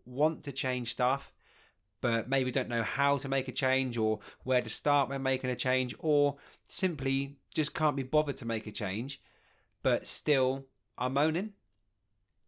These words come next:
So if you feel like the cap fits when I say that, jump in my inbox. Let's have a chat at Rick Aldridge P T on Instagram, at Rick Aldridge P T on Twitter, and Rick Aldridge Training on Facebook.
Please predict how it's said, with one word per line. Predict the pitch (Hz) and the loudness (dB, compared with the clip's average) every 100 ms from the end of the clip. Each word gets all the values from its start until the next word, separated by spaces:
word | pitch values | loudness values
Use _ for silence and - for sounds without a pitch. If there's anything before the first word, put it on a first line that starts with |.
| _ _ _ _ _ _ | _ _ _ _ _ _
So | - | -2
if | 151 175 175 | 0 0 -2
you | 156 | -2
feel | 165 | 2
like | 151 135 | 2 0
the | |
cap | - 156 151 | -4 -2 -2
fits | - - 160 - - - | -4 0 0 2 -2 -2
when | 135 | 0
I | 127 | 2
say | 120 131 123 | 4 2 2
that, | 139 160 - _ _ _ _ _ _ _ _ _ - | 2 0 -4 _ _ _ _ _ _ _ _ _ -2
jump | 170 165 | 0 2
in | 175 | 2
my | 175 | 4
inbox. | 185 180 139 92 | 2 4 2 0
Let's | 151 135 | -4 0
have | 151 | 0
a | 143 | 2
chat | - 165 160 - - _ | 4 4 2 -4 -18 _
at | 156 147 | -2 0
Rick | 156 160 | -2 4
Aldridge | 147 143 139 | 4 4 -2
P | 147 139 | -4 -2
T | - 147 | 0 0
on | 143 | 0
Instagram, | 147 - 139 143 143 - | 0 -2 0 2 0 0
at | 156 151 | -4 -2
Rick | 147 | -2
Aldridge | 143 139 131 120 | 0 0 -2 -4
P | 131 123 | -4 -4
T | - 127 | -2 -2
on | 120 | -2
Twitter, | - 143 127 139 135 120 | -2 -2 0 0 0 -2
and | 127 | -4
Rick | 131 - | -2 0
Aldridge | 131 123 113 | 0 0 -4
Training | 131 131 123 | -2 0 0
on | 117 | 0
Facebook. | 147 147 - 170 | 0 0 2 0